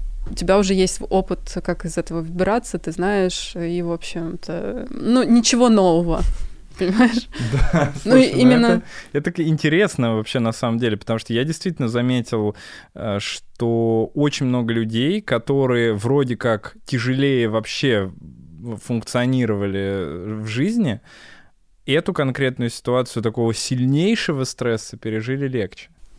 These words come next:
Speaker 1: Ну, да. Нет, понятно, что это ужасно, да, у меня ужас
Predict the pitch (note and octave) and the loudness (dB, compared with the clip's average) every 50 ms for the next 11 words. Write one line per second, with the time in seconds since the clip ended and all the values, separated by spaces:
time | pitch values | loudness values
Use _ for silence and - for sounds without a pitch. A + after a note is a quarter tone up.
0 | - - - - - - - - A3 G3+ G#3 G#3 G#3+ G#3+ - - - F#3+ G3+ G3+ | -20 -20 -20 -20 -20 -14 -6 -2 0 2 2 2 0 0 -2 -4 -4 0 2 2
1 | F#3+ F#3 F3+ - - - G#3+ G#3+ F3 - - - F#3 F3+ F#3+ A3+ A#3 A#3 A3 G#3 | 2 2 0 -2 0 2 4 4 4 2 0 0 2 4 4 4 4 2 0 0
2 | - - - F#3+ F3+ F3+ - E3+ F3+ E3+ F3 E3+ E3+ E3 - - E3+ D#3+ D#3+ D#3+ | -2 -2 -2 -2 -2 0 -2 -2 -2 0 0 0 -2 -4 -6 -8 -8 -8 -6 -4
3 | E3+ E3+ F3 F3 F3 F3 F3 F3 F3 E3+ E3+ E3+ E3+ E3+ - - F#2 - - D3+ | -2 -2 0 0 0 0 0 0 0 0 0 0 0 -2 -2 -4 -8 -10 -4 2
4 | A3 A3 A3+ G#3+ A3 F#3+ F3+ - - - - | 4 4 6 6 4 2 0 -2 -8 -14 -12